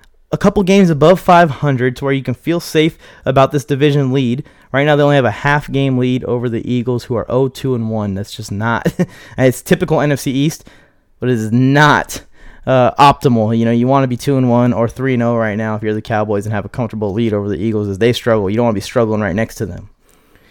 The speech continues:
The Cowboys management will be feeling the heat to cut Dak his money if he can get a couple wins in a row at about this point in the season. And if they're not gonna cut him his money at about this point in the season,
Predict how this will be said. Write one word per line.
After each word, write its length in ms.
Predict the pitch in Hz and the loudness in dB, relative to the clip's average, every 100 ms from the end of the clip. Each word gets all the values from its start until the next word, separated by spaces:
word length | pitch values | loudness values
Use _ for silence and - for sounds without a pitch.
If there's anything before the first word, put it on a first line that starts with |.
| _ - | _ -10
The 80 | 131 | 2
Cowboys 360 | 165 180 190 | 6 8 6
management 580 | 180 180 165 180 180 - _ _ _ _ _ | 6 4 4 4 2 -2 _ _ _ _ _
will 180 | 131 160 | 4 6
be 140 | 190 | 6
feeling 340 | 185 180 180 175 | 4 6 6 6
the 60 | |
heat 280 | 165 - 165 | 2 0 -2
to 100 | - | -4
cut 320 | - - 160 143 | -4 2 2 4
Dak 260 | 147 147 | 4 4
his 180 | 147 135 | 0 2
money 380 | 143 131 123 107 | 2 4 2 0
if 120 | 120 | -2
he 120 | 139 | -2
can 140 | 135 123 | -2 0
get 120 | 120 | 0
a 60 | |
couple 320 | 117 127 113 110 | 0 -4 -4 -2
wins 240 | 113 110 | -2 -2
in 60 | 107 | -2
a 100 | 104 | 0
row 320 | 104 101 101 - - _ - | 0 0 -2 -10 -20 _ 0
at 140 | 127 | 2
about 260 | 127 127 120 | 6 6 4
this 160 | 127 | -2
point 300 | - - 117 | -2 -2 -2
in 40 | 101 | -2
the 80 | 104 | -6
season. 380 | - 110 87 | -6 -8 -6
And 80 | 101 | -6
if 60 | 110 | -2
they're 140 | 123 | 2
not 220 | 135 143 | 4 4
gonna 140 | 147 147 | 2 0
cut 160 | - | 0
him 80 | 147 | 2
his 120 | 143 | 2
money 340 | 127 135 135 143 - - | 0 0 0 -2 -6 0
at 160 | 113 | 2
about 260 | 117 127 139 | 6 4 6
this 140 | 143 | 2
point 300 | - 151 147 | 2 0 0
in 60 | 131 | 0
the 60 | |
season, 480 | 139 160 156 143 143 | -2 -2 0 0 0